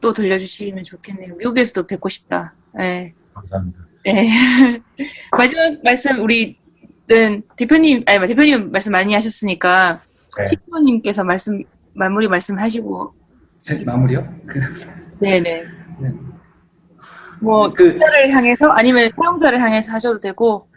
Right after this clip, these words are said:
Speaker 1: 그냥 뭐, 친구 떠올리시면서 하셔도 되고,
Speaker 3: 네.
Speaker 1: 대표님
Speaker 3: 어, 그
Speaker 1: 한마디 좀 하셔도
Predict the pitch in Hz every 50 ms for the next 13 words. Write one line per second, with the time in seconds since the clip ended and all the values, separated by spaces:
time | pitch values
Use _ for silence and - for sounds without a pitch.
0 | _ _ _ _ _ _ _ _ _ _ - 247 247 254 254 254 247 247 240 240
1 | - - 370 339 349 - 285 262 262 269 262 269 262 247 240 226 240 240 233 220
2 | 214 226 214 226 226 254 240 233 214 196 196 208 220 208 196 - _ _ _ _
3 | _ _ _ _ _ _ - 160 147 143 - - - - - - - - 240 -
4 | 370 370 339 330 294 254 - - - - - 233 240 330 - 233 233 - - -
5 | - 247 240 233 240 233 226 233 220 226 220 220 220